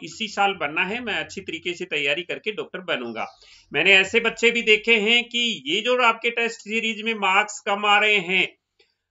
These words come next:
आपके मेन एग्जाम में अच्छे मार्क्स आ जाते हैं। इन टेस्ट सीरीज से इतना कोई इफेक्ट नहीं पड़ता है उन बच्चों पे जो ये दो महीने में मेहनत करते हैं। तो मैं भी इसी आशा के साथ में ये वीडियो क्लोज कर रहा हूं कि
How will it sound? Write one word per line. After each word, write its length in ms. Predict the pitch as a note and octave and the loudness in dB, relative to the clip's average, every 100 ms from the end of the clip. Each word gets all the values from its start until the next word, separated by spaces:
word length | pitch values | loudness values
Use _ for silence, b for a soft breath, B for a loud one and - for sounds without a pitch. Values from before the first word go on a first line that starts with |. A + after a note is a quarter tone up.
| _ E3 | _ 8
आपके 340 | A#3+ C#4+ D4+ | 8 8 6
मेन 220 | C4+ C4+ | 8 8
एग्जाम 380 | C4 G3 A3+ A3 | 8 8 6 4
में 100 | A3+ | 4
अच्छे 300 | A3+ A3 - G#3+ | 4 2 0 2
मार्क्स 380 | G3 G3+ G3 | 4 4 2
आ 80 | G3 | 0
जाते 280 | F3+ F3 G3+ | 0 -2 -2
हैं। 200 | G3 B3+ C4 | -2 -4 -6
इन 200 | G3 A3 A3 | -6 -6 -4
टेस्ट 360 | G3+ G#3+ G#3 A3+ | -2 -2 -2 -10
सीरीज 420 | A3 F#3+ F3+ G3 F#3+ | -10 -8 -8 -8 -8
से 220 | - G#3+ | -2 -2
इतना 380 | F#3 - F#3 G3 | -2 -6 -6 -6
कोई 200 | G3 F#3+ G3 E3 | -4 -6 -8 -12
इफेक्ट 360 | - F#3 - | -10 -8 -8
नहीं 520 | G3 E3+ C#3+ D3+ F3 A3 | -8 -8 -4 -2 -2 -2
पड़ता 360 | G3+ G3 G3 | -2 0 0
है 200 | F#3 A3+ - | 2 0 -4
उन 200 | A3 A#3+ | -6 0
बच्चों 320 | G#3 - F#3 | -2 -2 -6
पे 140 | E3 A3 | -4 -2
जो 140 | G#3 | -2
ये 200 | G#3 G3 G#3 | -2 -2 0
दो 200 | F#3+ F3+ | -2 -2
महीने 240 | E3+ D#3+ | -2 -4
में 120 | F#3 A3+ | -4 -4
मेहनत 540 | D#3+ D#3+ F#3+ G#3+ G3 | 0 2 4 2 2
करते 400 | F3 E3 D#3 C#3+ B2 | -4 -2 -4 -8 -8
हैं। 120 | A#2 - _ _ _ _ _ _ _ _ _ _ | -12 -14 _ _ _ _ _ _ _ _ _ _
तो 40 | E3 | -2
मैं 240 | F3 G3 G#3 | 6 6 6
भी 120 | C4 | 2
इसी 320 | G#3+ F#3+ B3+ | 0 -2 4
आशा 300 | G#3 G3 G#3+ A3 | 6 6 2 2
के 180 | A#3 | 0
साथ 360 | A3 F#3 E3+ - | 0 0 0 0
में 280 | F#3+ F3 - _ _ _ _ _ - | 0 0 -2 _ _ _ _ _ -4
ये 140 | D#3+ | -2
वीडियो 300 | E3 D#3+ G3 G3+ | 0 0 0 0
क्लोज 380 | F3 F#3+ A3 | 0 2 2
कर 160 | - G#3 | 2 2
रहा 120 | G#3 | 2
हूं 120 | A3+ | 0
कि 220 | A#3 A3 | -2 -4